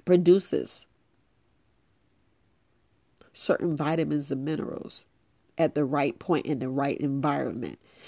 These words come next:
And I gotta say at the right environment because when we jacked up, our bodies don't do what it needs to do.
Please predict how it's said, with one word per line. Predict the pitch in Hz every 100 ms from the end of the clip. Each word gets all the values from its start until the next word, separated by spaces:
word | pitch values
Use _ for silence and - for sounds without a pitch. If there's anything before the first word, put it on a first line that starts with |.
| -
And | 151
I | 156
gotta | 165 170
say | - 156
at | 143
the | 139
right | 139 147
environment | 131 131 139 151 139 131 -
because | - 151
when | 139
we | 147 156
jacked | 131 139 139 -
up, | 147 135
our | 135
bodies | 151 135 147 143
don't | 135 135 135
do | 135
what | 135
it | 120
needs | 139 135 135
to | 131
do. | 135 127 -